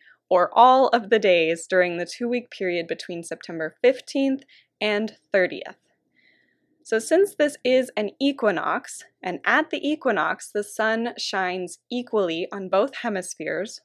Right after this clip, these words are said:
resulting in night and day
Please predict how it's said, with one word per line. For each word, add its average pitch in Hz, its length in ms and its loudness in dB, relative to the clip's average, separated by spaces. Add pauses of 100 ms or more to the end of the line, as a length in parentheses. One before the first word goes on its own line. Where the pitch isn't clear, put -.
resulting 185 540 -2
in 170 480 -10
night 196 380 -2 (220)
and 269 200 -4
day 175 400 0